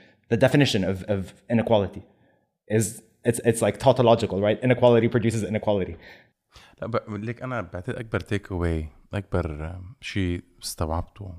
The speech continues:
Speaker 2: ما بعرف إذا بتوافقيني مديا، هو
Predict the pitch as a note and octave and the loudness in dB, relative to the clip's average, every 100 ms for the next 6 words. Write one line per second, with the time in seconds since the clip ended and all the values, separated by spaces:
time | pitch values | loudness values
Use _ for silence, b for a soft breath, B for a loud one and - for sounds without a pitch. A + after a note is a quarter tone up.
0 | D3 G#2 G2 F#2 - F2+ - - - F#2 | -16 -12 -8 -6 -6 -8 -8 -14 -10 -6
1 | F2+ - G2 F2+ F2 F2+ E2+ b b b | -6 -6 -6 -4 -4 -6 -8 b b b
2 | b b - G2 G2 | b b 0 4 4